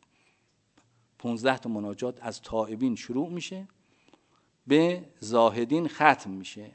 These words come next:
همشون مناجات‌های پرمغزی هستن، پرمحتوا هستن. سعی کنید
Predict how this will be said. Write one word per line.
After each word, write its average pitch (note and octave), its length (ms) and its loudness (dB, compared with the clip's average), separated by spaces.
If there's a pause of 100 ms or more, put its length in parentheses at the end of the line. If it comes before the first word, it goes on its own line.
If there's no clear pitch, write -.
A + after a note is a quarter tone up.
(140)
همشون F3+ 640 2 (800)
مناجات‌های B2+ 920 0 (1040)
پرمغزی A#2+ 680 2
هستن، G#2 380 -8
پرمحتوا G#2 800 -4
هستن. G#2+ 480 -12
سعی G3 340 -4
کنید F3+ 300 -4